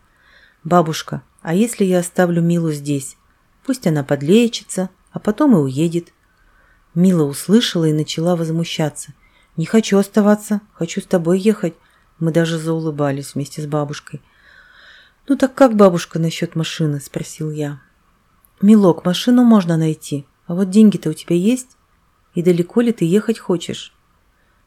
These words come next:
«Далеко, недалеко, мне главное было выбраться отсюда. Тома, наша женщина, уже давно здесь живёт, и, скорее всего, её вот-вот вычислят,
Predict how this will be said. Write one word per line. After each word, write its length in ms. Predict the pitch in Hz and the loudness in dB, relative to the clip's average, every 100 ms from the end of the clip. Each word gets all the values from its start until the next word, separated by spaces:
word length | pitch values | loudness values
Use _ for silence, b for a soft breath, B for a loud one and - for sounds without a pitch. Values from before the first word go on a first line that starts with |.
| _ _ _ | _ _ _
«Далеко, 440 | 160 160 160 220 | -4 -4 2 6
недалеко, 560 | 214 180 170 175 - 202 | 6 4 0 -2 -2 0
мне 180 | 190 190 | 0 2
главное 420 | 196 208 190 185 | 2 2 2 0
было 240 | 180 190 | 0 0
выбраться 500 | 185 190 165 - 170 | 0 0 -2 -4 -4
отсюда. 480 | 160 - 156 143 147 b b b b _ - | -6 -6 -8 -8 -10 b b b b _ -2
Тома, 240 | 190 185 | 0 2
наша 300 | 170 165 - | 0 -2 -4
женщина, 540 | 160 196 233 - 175 156 | 0 0 0 -2 -4 -4
уже 180 | 156 | -4
давно 320 | 170 175 180 202 | -4 -2 0 0
здесь 220 | 180 185 | 0 -2
живёт, 380 | 175 170 151 147 b b | -4 -2 -4 -6 b b
и, 60 | - | -14
скорее 400 | - 180 180 185 | -8 -4 -2 -2
всего, 420 | 175 - 175 202 | -4 -4 0 2
её 220 | 220 180 | 2 2
вот-вот 420 | 170 170 170 196 - | -2 -4 -4 -4 -2
вычислят, 520 | 170 - 151 - 143 | -4 -4 -10 -10 -10